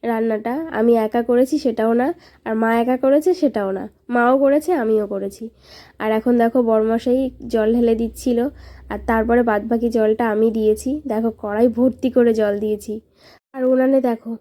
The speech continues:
কত সুন্দর আগুন জ্বলছে, তাই ভাবলাম তোমাদেরকে একটু দেখাই।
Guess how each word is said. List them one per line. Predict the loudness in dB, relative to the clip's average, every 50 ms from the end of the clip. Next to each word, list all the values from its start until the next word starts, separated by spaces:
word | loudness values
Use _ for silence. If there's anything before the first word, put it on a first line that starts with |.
| _ _ _
কত | -10 -8 -6 -4 -2 -2 -4
সুন্দর | -2 -2 0 0 2 4 4 2 2
আগুন | 0 -2 -6 -4 0 2 4 4 4
জ্বলছে, | 4 2 0 0 -2 -6 -8 -10 -10 -10 -12 _ _ _ _ _ _ _ _ _ _ _ -8
তাই | -6 -6
ভাবলাম | -4 -2 -2 0 2 4 4 4 2
তোমাদেরকে | 2 0 0 0 2 2 0 0 0 -2
একটু | -4 -4 -2 0 0
দেখাই। | 0 0 -2 -6 -8 -10 -10 -10